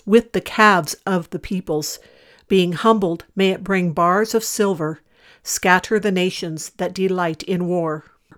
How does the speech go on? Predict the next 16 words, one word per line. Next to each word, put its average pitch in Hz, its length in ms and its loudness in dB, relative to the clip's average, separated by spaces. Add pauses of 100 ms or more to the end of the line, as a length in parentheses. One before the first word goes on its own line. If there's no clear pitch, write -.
(840)
Princes 294 640 -2
shall 175 200 -2
come 175 300 -4
out 208 220 0
of 220 160 -2
Egypt. 185 500 -6 (400)
Ethiopia 226 760 2
shall 175 260 -2
hurry 233 360 2
to 180 140 -2
stretch 220 380 -2
out 220 160 2
her 226 180 -2
hands 190 440 -4
to 196 100 -4
God. 170 420 -2